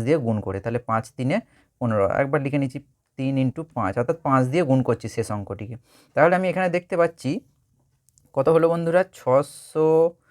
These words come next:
সাতাশ মাইনাস পাঁচ তিনে পনেরো। তাহলে কত হচ্ছে? ছশো বারো। এখনও আমি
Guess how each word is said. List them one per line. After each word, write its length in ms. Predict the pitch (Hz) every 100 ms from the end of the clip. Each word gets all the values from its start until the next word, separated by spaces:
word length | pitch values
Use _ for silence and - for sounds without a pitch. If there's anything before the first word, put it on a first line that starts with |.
| _ _ _ _ -
সাতাশ 560 | - 139 - 127 123 151 - _ _ _ _ _ -
মাইনাস 500 | 113 113 123 135 185 -
পাঁচ 180 | 117 113 - -
তিনে 240 | 123 139 233 _ _ _ -
পনেরো। 320 | 170 151 98 95 _ _ _ -
তাহলে 220 | 120 143 143
কত 140 | 147 180
হচ্ছে? 300 | 170 180 - -
ছশো 380 | - 120 - 170 143
বারো। 220 | 156 127 - _ _ _ _ _ _ _ _ _ _
এখনও 420 | - - - 196 202
আমি 120 | 175